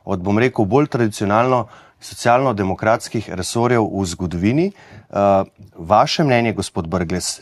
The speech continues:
tri teme ali pa tri ministrstva, ki naj ustrezajo prioritetam slovenskih socialnih demokratov?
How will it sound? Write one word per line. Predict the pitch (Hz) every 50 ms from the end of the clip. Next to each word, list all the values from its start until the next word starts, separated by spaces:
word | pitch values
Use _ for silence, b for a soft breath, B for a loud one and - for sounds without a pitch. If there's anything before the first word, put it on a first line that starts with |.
| _ _
tri | - 156 170 208
teme | 208 - 147 139 139 143 139 -
ali | - 101 92 95 98
pa | - - -
tri | - - 131 143 170
ministrstva, | 180 170 143 147 156 - - 170 147 - - 147 131
ki | - - 85
naj | 82 95 113 131
ustrezajo | - 127 123 - - 110 120 117 113 127 117 110
prioritetam | - - 110 98 92 90 90 90 - - 143 135 135 - 104 90 85
slovenskih | - - 95 92 92 92 87 - - -
socialnih | - - 80 - 90 85 85 85 80
demokratov? | 76 80 80 80 - - 120